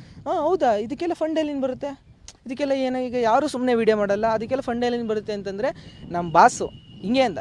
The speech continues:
ನಮ್ಮ ಬಾಸ್, ಅವ್ರ ಬಾಸು ಈ ಗಿರೀಶ್ ಮಠಣ್ಣ ಮತ್ತು ಮಹೇಶ್ ತಿಮ್ರೋಡಿ ಅಂತೆ. ಅವ್ರು ಹೇಳಿದಾರೆ, "ನಮ್ಮ ಬಾಸು ಗಿ-, ಅವ್ರ ಕಡೆಯಿಂದನೇ ಫಂಡ್ ಆಗೋದು, ನೀನು ಬಾ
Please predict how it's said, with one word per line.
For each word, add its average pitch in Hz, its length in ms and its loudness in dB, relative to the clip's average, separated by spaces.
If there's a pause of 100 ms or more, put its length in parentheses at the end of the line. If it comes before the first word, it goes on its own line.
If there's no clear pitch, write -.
ನಮ್ಮ 170 200 -12
ಬಾಸ್, 180 200 -4
ಅವ್ರ 175 100 -2
ಬಾಸು 220 500 2
ಈ 175 160 -6
ಗಿರೀಶ್ 190 280 -6
ಮಠಣ್ಣ 202 300 -6
ಮತ್ತು 214 220 -8
ಮಹೇಶ್ 185 260 -6
ತಿಮ್ರೋಡಿ 185 340 -4
ಅಂತೆ. 143 480 -10 (120)
ಅವ್ರು 175 160 2
ಹೇಳಿದಾರೆ, 226 340 4
"ನಮ್ಮ 220 200 -4
ಬಾಸು 190 680 -2
ಗಿ-, 175 180 -6
ಅವ್ರ 170 200 0
ಕಡೆಯಿಂದನೇ 214 420 -2
ಫಂಡ್ 196 240 -4
ಆಗೋದು, 175 540 -4 (580)
ನೀನು 254 280 2
ಬಾ 196 380 0